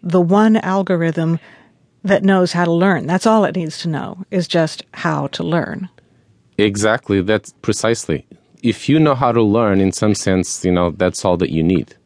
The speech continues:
Speaker 1: Hmm. So, uh, I take it that some of this is already happening and that companies like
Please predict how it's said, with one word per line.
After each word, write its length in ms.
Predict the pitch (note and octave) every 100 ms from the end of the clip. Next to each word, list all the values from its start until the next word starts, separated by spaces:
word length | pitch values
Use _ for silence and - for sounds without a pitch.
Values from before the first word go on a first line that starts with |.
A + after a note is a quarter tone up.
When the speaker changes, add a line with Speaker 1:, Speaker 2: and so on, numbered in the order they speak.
| _
Speaker 1:
Hmm. 240 | - F#3+ F3 - _ _ _ - - - -
So, 260 | C4 A#3
uh, 160 | - - -
I 140 | -
take 240 | A#3+ D#4 D4+
it 80 | -
that 160 | -
some 180 | - C#4
of 160 | G#3+ -
this 440 | D3+ D3 - - _ - _ -
is 160 | G3+
already 380 | G3 F3+ F3 F3
happening 480 | E3+ F3+ E3+ E3 D#3+
and 120 | E3+
that 120 | D#3+ -
companies 500 | G#3 G3 F3+ E3 E3+
like 300 | E3 D#3+